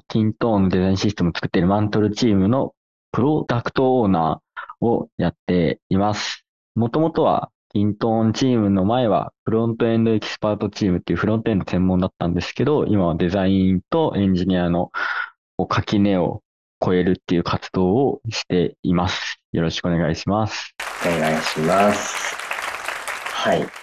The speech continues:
Speaker 2: では、早速なんですけど、そもそもマントルチームっていうふうに僕たち今言ってしまってはいるんですけど、具体的にマントルチームってどういったことを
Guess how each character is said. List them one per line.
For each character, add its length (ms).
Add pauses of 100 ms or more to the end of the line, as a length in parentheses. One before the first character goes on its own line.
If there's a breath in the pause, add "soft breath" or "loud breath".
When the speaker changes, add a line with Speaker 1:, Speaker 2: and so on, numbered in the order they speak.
(180)
Speaker 2:
で 100
は、 300 (440)
早 160
速 380
な 140
ん 80
で 80
す 120
け 140
ど、 380 (520)
そ 60
も 120
そ 140
も 80
マ 180
ン 120
ト 100
ル 140
チ 160
ー 60
ム 140
っ 20
て 80
い 20
う 40
ふ 80
う 40
に 80
僕 260
た 120
ち 140
今 140
言 120
っ 20 (160)
て 140
し 160
ま 120
っ 80
て 120
は 120
い 60
る 200
ん 40
で 140
す 100
け 140
ど、 300
具 60 (960)
体 180
的 260
に 100
マ 140
ン 60
ト 180
ル 140
チ 180
ー 100
ム 100
っ 40
て 160
ど 180
う 60
い 60
っ 20
た 180
こ 140
と 160
を 200